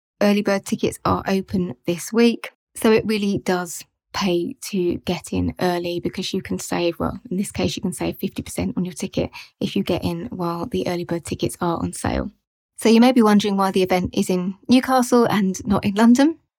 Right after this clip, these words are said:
as that's where I used to hold my events in the past. Well, if you've ever tried to book a venue in London, you may know why. But it's very, very expensive to hire an event space in London,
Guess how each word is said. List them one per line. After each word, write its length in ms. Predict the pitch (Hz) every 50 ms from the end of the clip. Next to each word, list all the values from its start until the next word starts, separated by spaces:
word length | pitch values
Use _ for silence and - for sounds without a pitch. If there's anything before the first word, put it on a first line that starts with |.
| _ _ _ -
as 220 | - 202 202 190 196
that's 240 | 233 - - - 214
where 180 | 202 196 202
I 60 | -
used 360 | 196 185 190 202 196 - - -
to 200 | 196 185 185 185
hold 260 | - - 202 185 180
my 140 | 185 180 180
events 280 | 180 190 180 156 - -
in 60 | 185
the 60 | 175
past. 480 | - - 185 170 170 170 170 - - -
Well, 80 | 190
if 100 | 196 -
you've 120 | 233 220 240
ever 340 | 254 254 247 233 220 208 - _ _ _ _ _ -
tried 280 | - 220 196 190 185
to 180 | - - 196 185
book 240 | - - 240 247 240
a 20 |
venue 480 | 202 214 196 196 202 185 185 202 214 233
in 160 | 240 214 196
London, 380 | 185 185 185 180 196 208 208 208
you 100 | 196 185
may 160 | 190 185 185
know 160 | 180 180 185
why. 320 | 185 185 180 190 208 233 - - - - - - _ _ _ _ _ -
But 220 | - 208 226 220
it's 300 | 226 - - - - - - -
very, 300 | 196 - 208 202 196 190
very 200 | 185 185 180 175
expensive 560 | - - - 175 170 - - - 175 175 - _ - -
to 460 | - 185 180 180 175 185 196 - - _ -
hire 400 | 208 - 196 185 180 180 180 - -
an 140 | - 175
event 240 | 180 175 170 175 -
space 400 | - - 165 170 175 175 - - -
in 260 | - 180 165 170 - -
London, 600 | 214 214 214 214 214 208 196 196 196 190 -